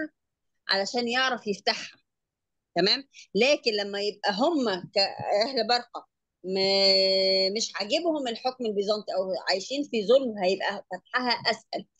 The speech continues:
هتبقى الأمور هناك مطمئنة أكتر، إن إيه، إن هم يقدروا يتفقوا معاهم، مع، مع أهل برقة، يعني إن هو إيه، هيبقى دخولها هيبقى إيه، هيبقى أسهل بالنسبة لإيه، لجيش المسلمين. طيب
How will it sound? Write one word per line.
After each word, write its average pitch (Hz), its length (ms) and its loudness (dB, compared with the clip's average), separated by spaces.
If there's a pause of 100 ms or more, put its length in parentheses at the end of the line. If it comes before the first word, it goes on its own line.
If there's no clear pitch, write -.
(200)
هتبقى 175 260 4
الأمور 220 360 4
هناك 233 280 2
مطمئنة 208 680 4
أكتر، - 320 4
إن 202 340 2
إيه، 202 420 2
إن 190 80 2
هم 220 180 4
يقدروا 208 380 4
يتفقوا 220 440 2
معاهم، 233 500 2 (680)
مع، 180 300 4
مع 180 280 4
أهل 202 140 2
برقة، 226 240 2
يعني 240 160 0
إن 220 60 -6
هو 220 160 -4
إيه، 214 200 0 (100)
هيبقى 170 220 -4 (140)
دخولها 254 460 2
هيبقى 175 200 0
إيه، 202 280 8
هيبقى 180 280 4
أسهل 214 280 0
بالنسبة 190 360 0
لإيه، 202 180 2
لجيش 196 340 -2 (100)
المسلمين. 170 400 -8 (640)
طيب - 180 -2